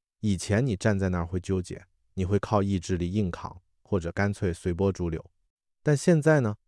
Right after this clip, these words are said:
我可以直接问他，在这些选项里，你会推荐我吃哪些？为什么？他给我的建议往往非常清晰，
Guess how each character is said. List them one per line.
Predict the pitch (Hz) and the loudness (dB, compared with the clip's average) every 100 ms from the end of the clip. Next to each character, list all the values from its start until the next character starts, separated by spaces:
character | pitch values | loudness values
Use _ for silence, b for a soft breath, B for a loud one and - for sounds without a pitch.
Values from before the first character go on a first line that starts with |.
| _ | _
我 | 104 | -4
可 | 98 | 2
以 | 107 | 2
直 | - 95 | 2 2
接 | 104 | 2
问 | 107 | 2
他， | 87 92 92 - _ _ | 0 -2 -4 -6 _ _
在 | - | 0
这 | 117 113 | 2 4
些 | 110 | 2
选 | 117 - | 0 -2
项 | 92 113 92 | -2 -2 -2
里， | 82 - _ | -4 -14 _
你 | - 98 | -4 0
会 | 120 | 2
推 | 104 131 123 | 2 4 4
荐 | 120 | 4
我 | 87 - | 0 -4
吃 | - 113 | -4 -4
哪 | 92 | -4
些？ | - 101 95 - _ _ | -2 -2 -2 -6 _ _
为 | 131 127 | 4 4
什 | - | 2
么？ | - - _ _ _ _ _ - | -8 -16 _ _ _ _ _ 0
他 | 165 | 2
给 | - 135 | 6 6
我 | 127 | 6
的 | 90 | 4
建 | - 123 107 | 2 2 2
议 | 104 | 2
往 | 85 90 95 | 0 0 2
往 | 131 92 | 2 0
非 | - 120 | 0 0
常 | 104 90 92 | 0 -2 -4
清 | - 117 | -2 -2
晰， | 113 - 110 | -2 -4 -6